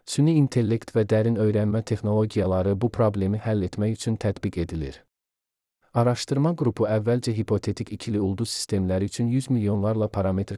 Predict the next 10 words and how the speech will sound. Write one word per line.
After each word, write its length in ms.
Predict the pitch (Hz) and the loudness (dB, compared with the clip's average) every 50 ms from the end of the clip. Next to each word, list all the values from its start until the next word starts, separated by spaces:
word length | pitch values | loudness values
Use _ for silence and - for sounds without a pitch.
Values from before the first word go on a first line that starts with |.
| - - | -4 -2
kombinasiyasını 760 | 104 95 95 98 98 92 98 - - 95 87 - - 101 98 | -2 0 0 0 -2 -2 -4 -2 -2 -2 -2 -2 -2 -2 0
modelləşdirib. 840 | 104 104 98 90 90 87 85 76 76 - - - - 73 69 64 - _ _ _ _ _ _ _ _ _ _ _ _ _ _ _ _ _ _ - | 0 0 0 0 -2 -2 -2 -2 -4 -6 -10 -10 -10 -10 -10 -10 -12 _ _ _ _ _ _ _ _ _ _ _ _ _ _ _ _ _ _ -2
Daha 200 | 131 127 151 175 | -2 0 0 -2
sonra 380 | - - 151 139 123 117 113 107 | -2 0 0 2 2 2 0 0
bu 120 | 120 127 135 | 0 2 2
nəticələr 560 | 131 123 - 104 - - 95 92 104 104 - | 0 0 -2 -4 -4 -2 0 0 0 -2 -2
faktiki 460 | - 117 107 - - - - - 120 | -4 -4 -4 -4 -8 -8 -4 -2 -2
müşahidələrlə 800 | 117 104 - - 104 101 95 95 90 95 95 101 110 110 110 107 107 101 | -2 -2 -2 -2 0 0 0 0 -2 0 0 0 0 0 0 0 0 0
müqayisə 420 | 92 - 95 90 92 90 - - | 0 0 0 0 0 -2 -2 -2
olunub. 400 | 80 80 80 76 71 67 67 - | -2 -2 -2 -4 -6 -8 -12 -14